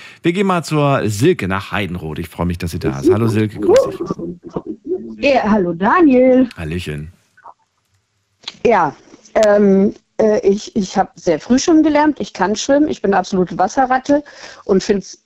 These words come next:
Speaker 2: mega wichtig, äh, schwimmen zu, also schwimmen zu können, dass die Kinder, gerade Kinder schwimmen können. Weil da leider auch immer diese Leichtigkeit ist, wenn die irgendwo mal an irgendeinem Strand sind und, äh, ins Wasser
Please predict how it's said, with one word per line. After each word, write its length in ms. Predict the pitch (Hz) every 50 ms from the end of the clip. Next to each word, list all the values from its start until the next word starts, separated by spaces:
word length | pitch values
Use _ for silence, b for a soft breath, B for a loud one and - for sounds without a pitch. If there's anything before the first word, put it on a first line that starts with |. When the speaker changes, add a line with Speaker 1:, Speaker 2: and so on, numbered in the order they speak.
| _ _
Speaker 2:
mega 520 | - 202 202 208 220 254 254 254 233 220 185 165 160 165
wichtig, 760 | 185 240 254 - - - - 220 220 196 - - - - - -
äh, 640 | 202 190 180 180 180 185 180 185 190 185 175 170 - -
schwimmen 340 | - - - 165 175 175
zu, 280 | 170 - 165 160 170 170
also 220 | - 170 165 170 156
schwimmen 280 | - - 196 190 196
zu 140 | 185 - 170
können, 260 | 151 - - 170 165
dass 160 | 160 160 147 -
die 120 | 180 160
Kinder, 300 | - 190 180 170 165 - - 185 -
gerade 340 | - 196 196 208 202 208 185
Kinder 360 | - - 202 202 190 175 165
schwimmen 340 | 160 - 165 147 151 156 156
können. 300 | - - 156 151 151 165 B B B B B B B B B B B B B B _ _ - - - _ _ _
Weil 180 | - - 165 175
da 100 | 180 180
leider 440 | 175 175 175 185 185 196 196 - -
auch 140 | 190 185 -
immer 280 | - - 196 196 196
diese 200 | 185 190 190 185
Leichtigkeit 760 | 170 175 175 185 - - - 220 202 - - - 220 214 214
ist, 200 | 220 220 202 -
wenn 120 | 196 196 190
die 80 | 190
irgendwo 400 | 214 - 202 202 202 202 196 202
mal 200 | 196 196 190 202 196
an 100 | 190 180
irgendeinem 360 | 202 190 185 185 185 180 180
Strand 460 | 170 - - - - 190 202 220 220
sind 340 | - 233 208 208 208 208 202
und, 400 | 208 202 185 185 190 190 190 185
äh, 300 | 180 175 180 175 180 196
ins 200 | 196 180 175 190
Wasser 180 | 190 196 202